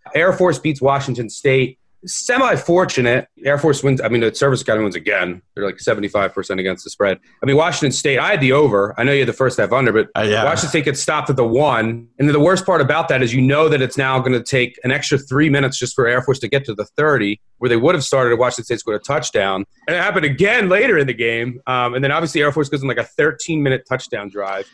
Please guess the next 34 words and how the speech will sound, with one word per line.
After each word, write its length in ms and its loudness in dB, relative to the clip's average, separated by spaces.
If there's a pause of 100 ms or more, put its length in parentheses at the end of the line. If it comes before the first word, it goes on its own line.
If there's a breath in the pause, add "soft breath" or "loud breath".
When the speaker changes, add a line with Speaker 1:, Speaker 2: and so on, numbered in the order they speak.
(100)
Speaker 2:
For 200 0
me 220 4
to 40 2
Speaker 1:
So 60 0
Speaker 2:
have, 420 0
to 100 0
have 220 0
zero 340 2
zero 360 2
through 160 0
the 80 0
first 280 0
quarter 380 2
and 160 0
then 100 0
have 160 -2
to 80 -2
sweat 420 0
an 140 -4
under 260 0
thirty-four 680 0
for 120 -4
the 100 -4
first 280 -2
half, 320 -2
that 160 0
was 300 -4
Speaker 1:
They 160 0
almost 260 0
connected 380 0
on 100 2
a 60 0
bomb 420 0
late. 380 0